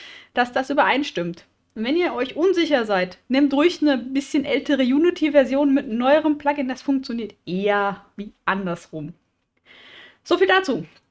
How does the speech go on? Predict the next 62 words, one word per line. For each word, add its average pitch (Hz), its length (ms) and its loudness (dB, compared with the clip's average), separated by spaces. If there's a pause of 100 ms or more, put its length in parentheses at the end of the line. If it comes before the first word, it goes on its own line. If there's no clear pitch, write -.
(580)
So, 277 300 6
dann 247 180 2
hüpfen 330 240 -2
wir 320 60 4
erstmal 330 240 0
direkt 311 260 0
in 302 80 0
Unity 453 360 -2
rein 220 220 0
und 294 120 0
gucken, 339 240 -4 (280)
was - 220 -6
da 240 160 -2
so 277 120 -2
geht 339 220 -2
und, 214 220 -6
äh, 196 160 -2
was 214 180 -10
wir 262 80 -4
da 254 120 -2
jetzt 247 140 -10
eigentlich 247 260 -8
so 269 100 -8
tun 440 240 -4
müssen, 320 260 -2
dass 220 220 -6
wir 285 260 -2
unsere 220 600 -8
Texturen 262 500 -2
ins 311 120 0
Offset 233 360 -4
setzen - 300 0
müssen, 330 260 0
weil 202 140 -2
genau 196 240 -4
das 185 240 -8
werden 180 160 -2
wir 180 80 -4
machen. 214 260 -6 (1200)
So, - 220 2
ich - 80 -12
setze 285 240 4
mich 370 100 2
mal 349 140 4
auf 302 80 0
diese 381 220 0
Seite, 370 320 -2
es 302 100 -6
ist 262 100 -18
jetzt 277 200 -2
nicht 269 80 -2
so 262 100 -4
wichtig. 359 460 -6 (200)
Das, 269 220 -4
was 247 240 -8
hier 339 160 -2
ist, 339 100 -6
ist - 140 -12
jetzt 311 160 -2
eher 285 140 0
das 277 200 -2
Wichtigere. 302 540 -2